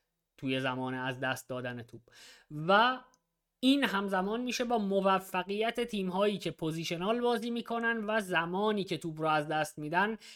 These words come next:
کانتر پرس می‌کنن. و موفقیت این ایده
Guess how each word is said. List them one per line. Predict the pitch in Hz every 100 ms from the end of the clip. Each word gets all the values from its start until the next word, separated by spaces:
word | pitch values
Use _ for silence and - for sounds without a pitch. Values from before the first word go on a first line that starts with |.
| - _ -
کانتر | 170 151 165
پرس | 156 175 175 -
می‌کنن. | 123 - 120 _ _ _ - _ _ 160 170
و | 214
موفقیت | 202 202 208 208 202 - 202 220 214 247 285
این | 269 208 185 180 185
ایده | 180 175 175 226 202